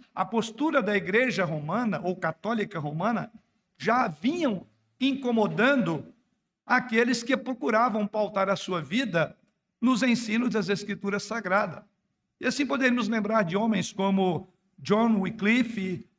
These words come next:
Jerônimo de Savarano-, Savonarola, John Hus e tantos outros foram, inclusive, mortos em função de ideais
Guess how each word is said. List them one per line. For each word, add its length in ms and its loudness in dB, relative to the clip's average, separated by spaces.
Jerônimo 600 2
de 160 -4
Savarano-, 640 -4
Savonarola, 1040 -2
John 260 4
Hus 720 -2
e 100 2
tantos 480 0
outros 300 0
foram, 400 -2
inclusive, 500 0
mortos 640 -2
em 140 0
função 440 -2
de 120 -2
ideais 680 0